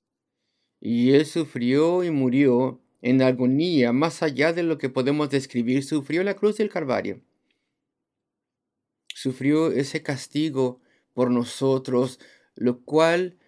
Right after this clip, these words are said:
no puede ser visto porque fue en su, sobre todo en su alma interior, porque Él sufrió los horrores del infierno. El credo dice,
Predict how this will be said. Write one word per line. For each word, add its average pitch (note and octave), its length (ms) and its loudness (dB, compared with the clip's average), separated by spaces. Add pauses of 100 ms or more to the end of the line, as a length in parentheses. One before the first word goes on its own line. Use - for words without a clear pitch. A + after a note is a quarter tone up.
(120)
no D#3 320 2
puede F#3 300 2
ser F3 460 -2
visto G3+ 480 0
porque B2+ 260 0
fue D#3 160 0
en F3 80 0
su, D3 400 0 (380)
sobre C3+ 260 0
todo E3 140 2
en E3 40 -2
su D#3+ 140 -2
alma F3+ 400 0
interior, C#3+ 840 0 (600)
porque C3+ 360 2
Él F#3 240 0 (120)
sufrió D#3 560 -2
los F3 180 -2
horrores F3 240 0
del F3 160 -2
infierno. E3+ 720 -2
El A#2+ 160 -2
credo D3 380 2
dice, C3+ 460 2